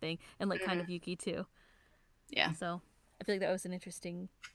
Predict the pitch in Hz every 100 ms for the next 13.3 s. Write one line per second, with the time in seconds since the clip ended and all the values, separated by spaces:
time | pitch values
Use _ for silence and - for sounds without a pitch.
0 | _ _ _ _ _ - - - - -
1 | - _ _ _ _ - 190 185 175 175
2 | 170 175 - 180 170 180 190 185 185 180
3 | - 170 175 - - _ _ _ - 185
4 | 180 180 180 170 160 - - - - -
5 | 185 - 190 - _ - - - - -
6 | 160 156 - 170 - 185 160 151 - -
7 | - - - - - - - - 180 165
8 | 185 - 185 170 160 147 147 160 160 156
9 | 160 151 - - 143 131 - - - -
10 | - - - - - - - - - -
11 | - 180 185 165 170 170 165 160 151 -
12 | 151 143 135 139 175 131 117 120 127 143
13 | 113 123 127